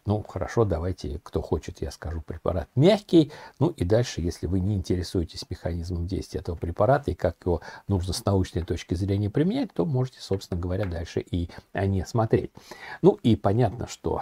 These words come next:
нужны рецепты по фармакологии, которые у нас никто не учит.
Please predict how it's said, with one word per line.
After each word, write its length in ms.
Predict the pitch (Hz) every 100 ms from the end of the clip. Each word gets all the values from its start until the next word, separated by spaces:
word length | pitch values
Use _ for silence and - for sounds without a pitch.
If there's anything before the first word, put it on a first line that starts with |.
| -
нужны 300 | 120 95 98
рецепты 500 | 85 90 - 85 -
по 140 | - 85
фармакологии, 720 | - 87 95 95 139 - 123
которые 440 | - - 131 107
у 40 | 87
нас 220 | 113 -
никто 320 | 87 - 95
не 120 | 117
учит. 360 | 120 85 -